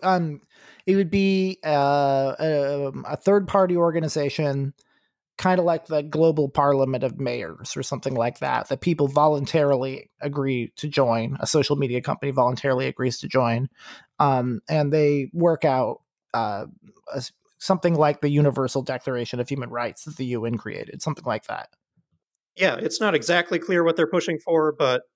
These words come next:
Speaker 2: I would imagine at the very least it would be enforcing, um, you know, empirical fact.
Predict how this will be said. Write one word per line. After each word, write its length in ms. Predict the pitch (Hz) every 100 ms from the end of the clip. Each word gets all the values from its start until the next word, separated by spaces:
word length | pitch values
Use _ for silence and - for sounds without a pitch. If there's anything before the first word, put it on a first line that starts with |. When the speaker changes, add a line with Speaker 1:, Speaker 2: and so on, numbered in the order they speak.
| _ _ _ _ _ _ -
Speaker 2:
I 100 | 156
would 140 | 180
imagine 400 | 151 156 156 151
at 140 | 143 143
the 80 |
very 260 | 135 143 135
least 400 | 127 135 135 -
it 140 | 147
would 260 | 139 139 127
be 300 | 139 131 139
enforcing, 880 | 135 127 165 147 139 156 131 123 127 - _ _ 147
um, 360 | 131 117 120 147
you 120 | 135
know, 160 | 131
empirical 560 | 139 123 - 151 127 139
fact. 520 | - 135 131 - -